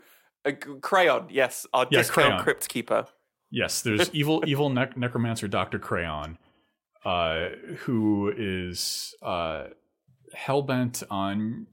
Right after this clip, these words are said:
Speaker 2: mind controlling and or preserving the eternal youth of and or enslaving his dead former wife. And he, he is like a, he is like an old crypt keeper man now, and she is forever young and beautiful because of his black magic.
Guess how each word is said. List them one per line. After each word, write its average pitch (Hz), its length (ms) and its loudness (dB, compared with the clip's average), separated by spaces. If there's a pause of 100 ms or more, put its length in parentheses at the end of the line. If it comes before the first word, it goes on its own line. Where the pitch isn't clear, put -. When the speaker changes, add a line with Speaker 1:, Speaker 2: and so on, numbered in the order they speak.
(100)
Speaker 2:
mind 151 560 0
controlling 220 640 0
and 123 140 -4
or 117 100 2
preserving 131 520 -2
the 131 100 -2
eternal 123 380 -2
youth 165 320 -2
of 165 280 0
and 117 180 -2
or 107 160 -2
enslaving 139 720 -2
his 101 540 -4 (840)
dead 117 680 -2 (640)
former 123 360 2
wife. 151 720 -4 (580)
And 113 120 0
he, 190 280 2
he 160 200 4
is 156 140 4
like 127 160 2
a, 104 240 -2
he 131 120 0
is 127 120 4
like 110 160 2
an 101 100 -2
old 110 240 0
crypt - 240 -6
keeper 147 220 -2
man 143 260 -2
now, 139 280 0
and 104 120 0
she 107 160 -2
is 95 160 -2
forever 101 320 -2
young 98 180 -2
and 87 100 -4
beautiful 117 420 0
because 101 200 -4
of 95 80 -4
his 90 120 -8
black 87 280 -6
magic. 123 440 -4